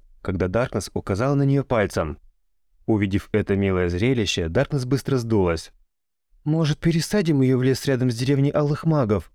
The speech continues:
поглубже, куда люди не заходят?» Почти шёпотом произнесла она. Время встречи, о которой мы договорились с Юн-Юн, уже почти наступило. Все питомцы нашего дома, за исключением Аквы, были оставлены на виз, так что к отправке мы готовы.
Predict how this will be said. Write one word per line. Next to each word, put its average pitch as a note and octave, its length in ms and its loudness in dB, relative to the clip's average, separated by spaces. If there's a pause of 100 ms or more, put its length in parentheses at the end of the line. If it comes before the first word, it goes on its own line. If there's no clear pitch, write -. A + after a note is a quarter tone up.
(120)
поглубже, D#3+ 500 2
куда D3+ 280 -2
люди D#3+ 220 2
не A#2 120 0
заходят?» A#2 600 0 (640)
Почти - 320 -2
шёпотом G2+ 500 -2
произнесла G#2+ 560 0
она. F#2 320 0 (760)
Время C3 360 0
встречи, C#3+ 500 0
о G#2 100 -2
которой G2+ 380 -2
мы G2 120 -2
договорились F#2+ 580 0
с - 60 -12
Юн-Юн, G2 440 -2
уже A#2+ 200 0
почти - 300 -4
наступило. G2+ 680 0 (720)
Все - 180 -4
питомцы F#2+ 440 -2
нашего G2 380 -2
дома, A2+ 280 0
за F2+ 80 -4
исключением G2 580 -2
Аквы, A#2 340 -2
были G2 220 0
оставлены C#3+ 460 0
на C#3+ 160 2
виз, A2+ 280 -2 (460)
так F#2 200 -2
что - 180 -6
к - 60 -6
отправке C#3 460 -2
мы C#3 100 2
готовы. F2+ 500 0